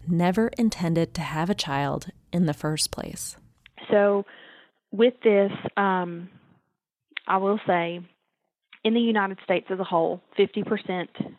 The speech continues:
Speaker 2: nearly fifty percent of pregnancies are unintended. But when you look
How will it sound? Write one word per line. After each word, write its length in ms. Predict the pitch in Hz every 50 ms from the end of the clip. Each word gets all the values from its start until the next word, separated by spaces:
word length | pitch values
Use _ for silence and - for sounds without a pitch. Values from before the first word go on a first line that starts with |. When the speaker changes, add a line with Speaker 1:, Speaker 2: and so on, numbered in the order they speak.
| _ _ -
Speaker 2:
nearly 360 | 196 196 185 170 165 175 170
fifty 240 | - 175 - - 165
percent 300 | - - 170 - 190 175
of 60 | 170
pregnancies 460 | - - 175 - - - - 185 175 180
are 120 | 170 170
unintended. 640 | 170 170 170 170 - 180 165 165 - - - 180 196 - _ _ _ _ _ _ _ _ _ - - -
But 180 | 214 220 202 -
when 160 | 202 202 196
you 180 | 196 196 190 185
look 320 | 185 190 196 208 220 -